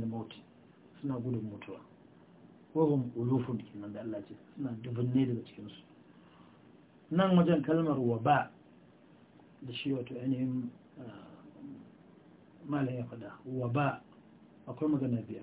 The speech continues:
Na farko, na faɗi jiya cewa, ah, tafsiri mafi inganci ba waba'i bane ba, ba annoba bace ba ta kore su. Yaƙi ne. Tunda in annoba ce yawansu ba shi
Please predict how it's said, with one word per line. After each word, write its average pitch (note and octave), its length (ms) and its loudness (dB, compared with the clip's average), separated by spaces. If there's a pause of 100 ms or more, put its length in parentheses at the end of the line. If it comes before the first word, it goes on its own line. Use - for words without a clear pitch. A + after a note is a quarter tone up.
(120)
Na D#3+ 120 0
farko, F3 420 6 (800)
na D#3 160 2
faɗi C#3+ 220 0
jiya C#3 220 2
cewa, C3+ 480 -2 (720)
ah, A#2+ 360 -10 (640)
tafsiri D#3+ 340 4
mafi D3+ 200 2
inganci D#3 640 0
ba A#2 160 0
waba'i B2 420 -2
bane G#2 280 -10
ba, - 60 -16 (460)
ba B2+ 200 -2
annoba C3 380 0
bace B2 140 -6
ba A2 100 -6
ta - 100 -8
kore F#2 300 -12
su. - 160 -20 (920)
Yaƙi B2+ 400 -4
ne. F#2+ 100 -10 (440)
Tunda F3 220 6
in F3 140 2
annoba D3+ 460 0
ce D#3 120 -4
yawansu D#3+ 560 2 (640)
ba C#3+ 120 -4
shi A2+ 80 -6